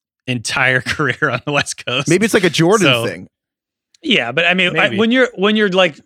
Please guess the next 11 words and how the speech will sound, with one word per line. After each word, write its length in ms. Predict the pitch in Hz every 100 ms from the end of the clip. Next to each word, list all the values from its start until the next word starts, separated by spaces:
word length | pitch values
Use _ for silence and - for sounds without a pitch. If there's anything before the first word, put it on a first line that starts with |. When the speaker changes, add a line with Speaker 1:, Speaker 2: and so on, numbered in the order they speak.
| 170
Speaker 3:
far 340 | - - 202 190
and 80 |
away 160 | 170 165
the 80 | 151
best 300 | 135 151 -
wide 120 | 139
receiver 320 | 147 - 147
ever, 280 | 131 139 156
maybe 300 | 151 143 151
that, 220 | 139 135
like, 240 | 139 131